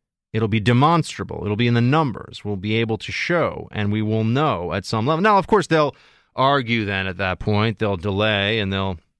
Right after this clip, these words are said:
try to come up with some means of suggesting that they weren't just misleading the American people all along, but of course they were. A wall will work. I, I ask you this, i-, if you have to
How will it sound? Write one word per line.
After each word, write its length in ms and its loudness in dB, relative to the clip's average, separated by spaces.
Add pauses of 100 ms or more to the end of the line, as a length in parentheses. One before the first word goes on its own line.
(760)
try 360 0
to 80 0
come 180 -2
up 180 -2
with 140 -4
some 240 -2
means 380 -2
of 120 -10
suggesting 760 -6
that 160 -8 (600)
they 120 2
weren't 240 0
just 180 -6
misleading 460 0
the 80 0
American 360 0
people 240 -4
all 180 0
along, 240 -2
but 100 -6
of 80 -10
course 260 -6
they 160 -4
were. 320 -6 (1500)
A 80 -2
wall 340 4
will 220 2
work. 320 -10 (800)
I, 160 0
I 160 2
ask 280 0
you 100 0
this, 260 -2
i-, 20 -2
if 220 -2
you 100 4
have 300 2
to 320 2